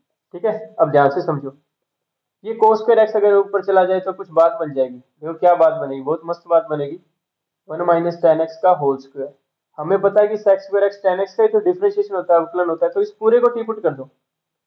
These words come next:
घबराया मत करो कि वन का क्या होगा, वन का ज़ीरो हो जाना है, वन का ज़ीरो हो जाना है। वन तो अपने को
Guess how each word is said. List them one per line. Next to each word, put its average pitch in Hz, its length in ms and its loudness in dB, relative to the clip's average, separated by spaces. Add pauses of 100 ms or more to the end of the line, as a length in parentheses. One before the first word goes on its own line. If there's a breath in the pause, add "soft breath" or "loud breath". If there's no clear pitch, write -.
(240)
घबराया 147 320 2
मत 214 200 0
करो 233 160 4
कि 226 100 0
वन 185 180 0
का 196 120 2
क्या 190 160 2
होगा, 151 160 2
वन 143 180 0
का 214 100 2
ज़ीरो 233 260 2
हो 220 80 0
जाना 180 220 -4
है, 170 100 -20 (1200)
वन 175 160 -8
का 220 140 4
ज़ीरो 226 260 4
हो 196 60 4
जाना 165 220 2
है। 131 160 -6
वन 156 180 -4
तो 196 120 -2
अपने 214 220 -2
को 220 160 4